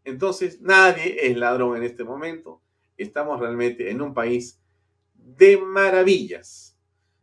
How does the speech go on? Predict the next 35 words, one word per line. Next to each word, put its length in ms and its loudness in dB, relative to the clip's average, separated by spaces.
Es 200 -4
lo 160 -4
que 220 -4
el 100 -4
gobierno 600 -4
ha 120 -4
intentado 640 -8
hacer 400 -12
con 180 -10
esta 240 -8
manera 500 -6
en 100 -10
la 120 -16
que 140 -12
ha 100 -10
planteado 440 -10
los 200 -16
temas 460 -14
y 140 -16
la 140 -4
forma 460 -6
en 220 -8
que 160 -8
la 160 -4
oposición 760 -8
parlamentaria 840 -4
se 220 -4
ha 140 2
comprado, 560 -4
se 120 -8
ha 100 -4
comprado 440 -6
supuestamente 920 -6
el 100 -12
pleito. 400 -14